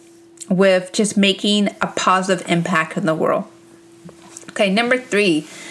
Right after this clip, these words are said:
able to make your partner feel sexy. Now, you, <laughs> I, I don't think you wanna make your customers feel sexy, but you want them to feel comfortable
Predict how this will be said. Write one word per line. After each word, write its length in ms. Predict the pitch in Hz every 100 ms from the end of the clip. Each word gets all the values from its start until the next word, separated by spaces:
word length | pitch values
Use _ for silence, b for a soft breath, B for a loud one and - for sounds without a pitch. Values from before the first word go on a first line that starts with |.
| B B B
able 340 | 208 254 294 302
to 140 | -
make 400 | 214 202 226 - -
your 320 | 180 202 240
partner 580 | - - 196 - 196 208
feel 560 | - 180 190 208 226
sexy. 840 | - - - - - - - 170 -
Now, 280 | 214 175 - B B B B
you, 720 | 220 294 392 381 220 214 466 -
<laughs> 80 | -
I, 1120 | 233 - 226 294 - - - - - 202 - - -
I 120 | 226
don't 120 | 233
think 140 | 247 226
you 80 | 226
wanna 140 | 214
make 120 | 202
your 80 | 196
customers 500 | - - 277 254 220
feel 180 | 180 175
sexy, 560 | - - - - 208
but 120 | 190 247
you 140 | 262
want 180 | 311 330
them 140 | 302
to 80 | 285
feel 220 | 294 262
comfortable 840 | 254 - 254 285 208 180 170 202